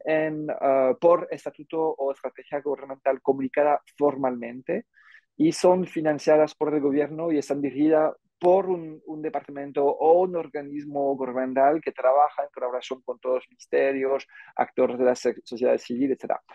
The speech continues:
Y también aprovechan de los diferentes puntos de entrada, la mayoría de las veces la salud de, a partir del embarazo, pero no se limita a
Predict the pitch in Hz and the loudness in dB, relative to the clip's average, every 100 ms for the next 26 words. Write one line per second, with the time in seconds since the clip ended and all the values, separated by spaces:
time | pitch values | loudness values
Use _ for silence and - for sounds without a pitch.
0 | - - 185 196 196 196 214 190 190 185 | -20 -8 -6 0 2 2 0 2 0 0
1 | 175 170 180 - 190 202 196 143 151 156 | -2 0 -2 -2 -2 -4 -10 -2 0 0
2 | 151 135 135 135 156 160 160 _ 160 170 | -2 -6 -8 -4 -4 -4 -10 _ -10 -4
3 | 175 156 135 123 175 139 104 113 120 123 | 0 2 2 4 6 6 4 0 -2 0
4 | 143 147 135 123 151 165 185 135 - - | 0 2 0 0 -2 -4 -6 -8 -4 -2
5 | 120 123 160 196 240 _ _ _ _ _ | 0 2 4 4 2 _ _ _ _ _
6 | 165 156 143 139 135 156 143 135 127 147 | 2 4 4 0 -2 -2 -2 0 0 -2
7 | 175 208 - 127 131 156 - 135 143 160 | -2 -6 -4 -4 -4 -6 -4 -4 -4 -6
8 | 151 120 127 - - 139 139 143 | -4 -4 -4 -10 -2 2 2 0